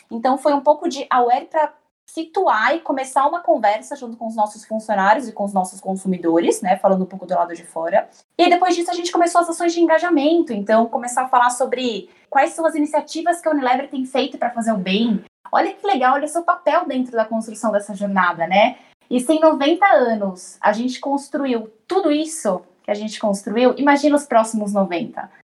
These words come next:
E você que ajudou a gente a construir tudo isso. E aí? Bora construir uma narrativa ainda melhor pros próximos noventa anos? E aí, no final, então, foi a grande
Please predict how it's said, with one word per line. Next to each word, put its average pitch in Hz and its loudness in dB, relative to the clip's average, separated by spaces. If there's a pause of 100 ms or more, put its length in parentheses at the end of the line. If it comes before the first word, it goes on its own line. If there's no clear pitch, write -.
E 233 -2
você 262 0
que 254 0
ajudou 196 4
a - 4
gente 185 -2
a - -20
construir 190 -2
tudo 185 -8
isso. 170 -2
E 277 2
aí? 220 4 (320)
Bora 214 4
construir 220 -6
uma 214 0
narrativa 208 -2
ainda 330 0
melhor 214 0 (160)
pros 202 -18
próximos 202 -6
noventa 185 -10
anos? 190 -2 (400)
E 220 0
aí, 220 2
no 294 2
final, 269 0
então, 254 -2
foi 247 -2
a - 2
grande 226 -4